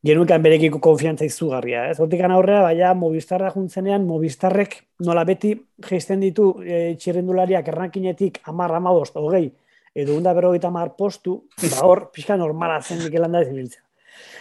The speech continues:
Zer gertatzen da, ba, jo, ba, ja, iaztik Bahreineko txirrindulari guztiak, eh, igo egin direla pila bat, ez? Eta, kontut, a-, a-, adibidez, adibidetzat hartzen balin badugu, Pello Bilbaoren kasua,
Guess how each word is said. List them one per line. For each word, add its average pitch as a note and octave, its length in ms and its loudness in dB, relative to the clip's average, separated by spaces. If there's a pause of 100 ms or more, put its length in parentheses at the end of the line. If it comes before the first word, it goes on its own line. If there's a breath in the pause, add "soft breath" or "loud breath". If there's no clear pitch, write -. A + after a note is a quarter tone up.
(260 loud breath)
Zer - 140 -2
gertatzen F#3 380 4
da, F3+ 140 4
ba, D#3 120 2
jo, D#3 220 4
ba, D3 240 2
ja, E3+ 260 0
iaztik F3+ 800 0 (680)
Bahreineko E3 960 -2
txirrindulari E3 480 -4
guztiak, F3 640 -4 (360)
eh, C2 720 -10 (240)
igo F#3 200 6
egin D3 120 2
direla D3+ 320 0
pila B2+ 220 -6
bat, A#2 180 -8
ez? F3 140 -6
Eta, D3+ 200 -4 (720)
kontut, F#3 260 4
a-, D#3 120 2
a-, E3 240 0
adibidez, G3+ 320 4 (240)
adibidetzat G3+ 640 2
hartzen F3+ 240 -4
balin F#3 260 -4
badugu, F#3 340 -2
Pello F#3+ 220 -4
Bilbaoren F#3 400 -4
kasua, G3 380 -6